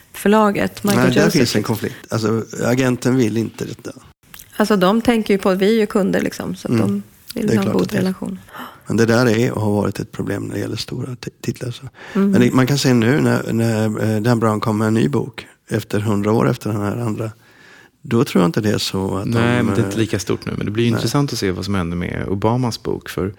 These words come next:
Speaker 1: Just det.
Speaker 3: Bonnier har ju betalat alltså ett belopp som, eh, man har ju hört har ni hört några siffror?
Speaker 1: Nej.
Speaker 2: Nej.
Speaker 3: Jag har hört
Speaker 2: Det är bara du som är så nyfiken.
Speaker 1: Ja.
Speaker 3: Ja, okej,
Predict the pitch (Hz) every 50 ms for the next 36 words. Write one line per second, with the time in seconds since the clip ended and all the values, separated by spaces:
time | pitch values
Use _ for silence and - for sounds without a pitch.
0 | - - - - - - - - 247 - - - - 120 127 135 135 131 120 117
1 | 107 98 101 98 - 95 87 87 90 - 87 82 - - 87 - 82 82 80 76
2 | - - - - 80 80 - - - - - - - - - - - - - -
3 | - - - - 90 95 98 98 104 104 98 92 - - - - - - - -
4 | - - - - 110 110 113 113 104 101 - - - - - - - - - -
5 | - - - 214 208 220 233 247 262 - - 117 120 123 123 - _ - - 95
6 | 101 107 107 101 80 55 64 98 110 113 101 90 - - 120 123 117 117 - -
7 | - - 131 117 104 117 113 113 107 107 - - - - 196 196 202 226 - -
8 | 123 254 214 - - 269 254 - 123 117 - 95